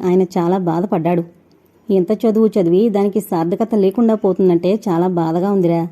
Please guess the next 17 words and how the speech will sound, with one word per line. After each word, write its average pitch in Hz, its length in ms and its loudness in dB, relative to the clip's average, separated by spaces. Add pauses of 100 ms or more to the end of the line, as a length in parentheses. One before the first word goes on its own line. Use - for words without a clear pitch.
(380)
సారథితో 180 380 -2
అన్నాడు. 170 340 -2 (680)
"ఇందులో 247 320 4
బాధపడాల్సింది 202 720 0
ఏముంది 196 280 2
మావయ్య? 170 400 2 (260)
ఇక్కడ 254 240 2
సమస్యలు 214 560 0
ఓ 233 140 4
కొలికి 233 400 0
తీసుకొచ్చి 214 600 0 (320)
ఉన్న 214 360 2
ఆస్తినైనా 214 540 2
నిలబెట్టుకుంటే 185 680 2
మంచిది 208 360 0
కదా," 214 360 0
అన్నాడు. 170 340 2